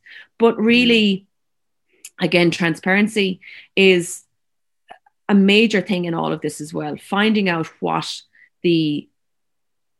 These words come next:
Speaker 1: what, what people want, finding out what they're lacking in,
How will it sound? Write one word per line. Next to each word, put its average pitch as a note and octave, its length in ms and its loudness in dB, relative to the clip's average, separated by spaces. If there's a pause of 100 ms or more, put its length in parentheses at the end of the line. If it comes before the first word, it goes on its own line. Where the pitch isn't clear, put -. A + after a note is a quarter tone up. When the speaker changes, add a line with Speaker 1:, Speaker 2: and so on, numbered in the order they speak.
(160)
Speaker 1:
what, F3 380 -6
what G#3 160 -2
people E3 220 -2
want, G3+ 360 2
finding G3 360 -2
out E3+ 160 -6
what D#3+ 140 -8
they're D#3+ 120 -6
lacking G3+ 440 -2
in, G3 180 -2